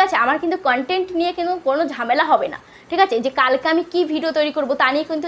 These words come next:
ঝামেলা হবে না। এবং তারা যে সমস্ত ভিডিও আপলোড করবে, কোন কোন ভিডিওতে ভালো বেশি ভিউজ হয়েছে, এখানে আমি দেখব দশ বারো জন আমার ক্যাটাগরি ক্রিয়েটার রয়েছে, তারা কালকে কি ভিডিও দিয়েছে, কার ভিডিওতে বা-,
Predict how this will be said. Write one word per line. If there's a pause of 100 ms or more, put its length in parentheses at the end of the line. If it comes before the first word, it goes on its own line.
ঝামেলা
হবে
না। (160)
এবং (380)
তারা
যে
সমস্ত (180)
ভিডিও (160)
আপলোড
করবে, (120)
কোন
কোন (100)
ভিডিওতে (140)
ভালো (100)
বেশি
ভিউজ
হয়েছে, (380)
এখানে
আমি
দেখব (400)
দশ
বারো
জন (280)
আমার
ক্যাটাগরি
ক্রিয়েটার
রয়েছে, (100)
তারা (160)
কালকে
কি (100)
ভিডিও
দিয়েছে, (340)
কার
ভিডিওতে
বা-,